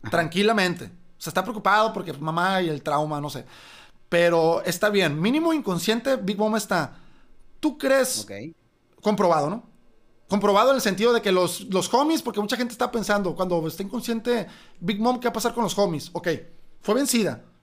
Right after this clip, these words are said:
Speaker 2: y ahí está Zeus.
Speaker 1: Ajá.
Speaker 2: ¿Tú crees que si se muere Big Mom desaparezcan los homies, güey?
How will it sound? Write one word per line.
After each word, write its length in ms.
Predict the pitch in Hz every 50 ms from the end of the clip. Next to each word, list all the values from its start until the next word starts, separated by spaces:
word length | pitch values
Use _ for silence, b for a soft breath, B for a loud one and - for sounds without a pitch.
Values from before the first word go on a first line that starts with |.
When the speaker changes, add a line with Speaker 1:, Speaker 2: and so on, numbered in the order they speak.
| _
Speaker 2:
y 60 | -
ahí 60 | 151 135
está 160 | 135 - 143
Zeus. 200 | - 147 131 117
Speaker 1:
Ajá. 340 | - - 147 175 233 254 - _ _ _ _ _ _ _ _ _ _ _
Speaker 2:
¿Tú 120 | - 240 208
crees 180 | 262 269 262
que 80 | - 262
si 80 | 214
se 100 | 190 175
muere 200 | 156 180 233 254
Big 140 | 240 240 208
Mom 220 | 220 233 247 254 240
desaparezcan 500 | 220 196 190 - - 165 190 185 226 226
los 140 | 202 -
homies, 220 | - 302 339 233 160
güey? 100 | 160